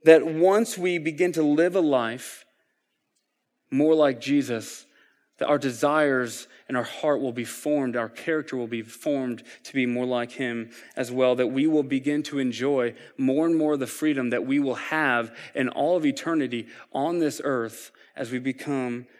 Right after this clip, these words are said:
more and more like him. And so he says, "Pursue a life of doing this." And he says to everyone, which when I first read that,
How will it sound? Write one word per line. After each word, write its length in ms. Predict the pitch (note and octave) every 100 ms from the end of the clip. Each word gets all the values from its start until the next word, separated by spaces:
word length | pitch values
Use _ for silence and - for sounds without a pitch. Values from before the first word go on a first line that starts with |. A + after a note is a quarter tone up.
| _
more 200 | C#3 C3 A#2+
and 100 | A#2
more 140 | A#2
like 260 | A#2 A2+ -
him. 220 | D#3 C3+ _ _ _ _ _ _ _ _ _ _ _ _ C#4+ C#4+ _ _ _ _ _ _ _ _ _ _ _ _ _ _ _ _ _ _ _ -
And 80 | C#3+
so 80 | D3+
he 60 | C#3+
says, 240 | D3 C3+
"Pursue 520 | - C3+ - D3+ E3+
a 20 |
life 380 | C#3+ C3 B2+ A#2+
of 100 | A#2
doing 240 | A2+ G#2+ G#2+
this." 300 | C#3 - - _ _ _ _ -
And 80 | C3
he 40 |
says 260 | - F#3+ -
to 140 | D3 - C#3+
everyone, 480 | C3+ B2+ A2 G#2 - _ _ _ _ _ _ _ _ _
which 140 | C#3 F3+
when 120 | G3+
I 100 | C4
first 280 | - - F3+
read 200 | F3+ C#3
that, 220 | A2